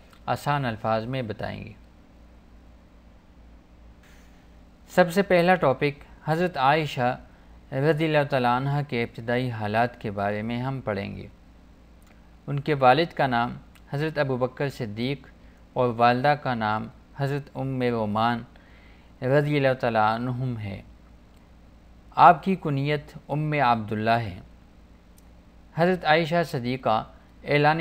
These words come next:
नबूवत के चौथे साल मक्का मुकर्रमा में पैदा हुई।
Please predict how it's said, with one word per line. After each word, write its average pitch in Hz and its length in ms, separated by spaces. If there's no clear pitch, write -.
नबूवत 139 500
के 131 120
चौथे 147 420
साल 113 320
मक्का 117 380
मुकर्रमा 113 580
में 156 220
पैदा 101 280
हुई। 95 280